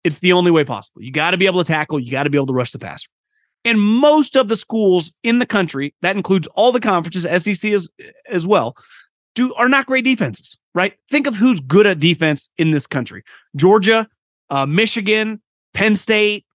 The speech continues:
Wisconsin has been with Jim Leonhard. Iowa's had some teams. Florida State, uh, you just kinda go around, right? M-, but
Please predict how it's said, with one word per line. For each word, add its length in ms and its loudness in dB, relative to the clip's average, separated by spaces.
Wisconsin 540 0
has 300 0
been 180 0
with 120 -2
Jim 180 -2
Leonhard. 320 0
Iowa's 340 0
had 180 0
some 160 -8
teams. 440 -4
Florida 340 4
State, 460 0
uh, 460 0
you 120 -2
just 140 -2
kinda 180 0
go 200 2
around, 360 0
right? 260 -4
M-, 120 -8
but 380 -2